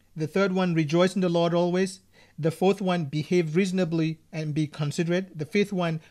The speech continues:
know the Lord is at hand. The sixth one, don't be anxious about anything. The seventh, pray about everything and give thanks.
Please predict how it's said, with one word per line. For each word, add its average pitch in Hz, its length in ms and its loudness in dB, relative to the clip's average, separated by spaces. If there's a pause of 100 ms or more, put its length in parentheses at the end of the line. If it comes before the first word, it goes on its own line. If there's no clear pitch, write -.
know 202 640 0 (480)
the 160 100 0
Lord 170 400 6
is 170 160 -2
at 147 120 0
hand. 131 340 -2 (460)
The 165 80 0
sixth 185 320 -2
one, 165 320 -2
don't 156 260 0
be 185 280 -4
anxious 151 440 -6
about 131 340 -4
anything. 139 520 -6 (440)
The 151 100 -4
seventh, 180 380 -4 (360)
pray 180 340 2
about 160 360 -2
everything 160 580 -2
and 123 180 -6
give 135 140 -4
thanks. 123 500 -12